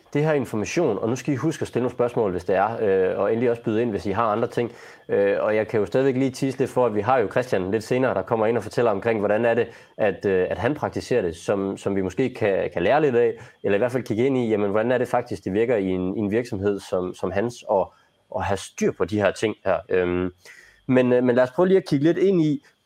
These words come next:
hvordan den her, øh, information, den faktisk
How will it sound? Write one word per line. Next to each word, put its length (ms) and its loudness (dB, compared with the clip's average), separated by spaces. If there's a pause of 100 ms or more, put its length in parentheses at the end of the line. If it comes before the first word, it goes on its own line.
(220)
hvordan 360 2
den 120 2
her, 260 2
øh, 340 2
information, 640 -2
den 120 -2
faktisk 440 -4